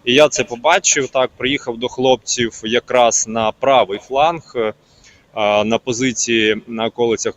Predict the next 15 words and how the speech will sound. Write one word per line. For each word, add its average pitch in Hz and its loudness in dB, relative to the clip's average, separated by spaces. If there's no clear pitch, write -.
Бахмуту, 101 -4
і, 123 -4
е, 98 0
подивився, 117 -2
як 123 2
працюють 110 -6
і 104 -4
наші 110 0
штурмовики, 117 -4
і 165 2
наші 110 -2
артилеристи, 120 -2
і 104 -6
танкісти. 127 -4
М, 98 0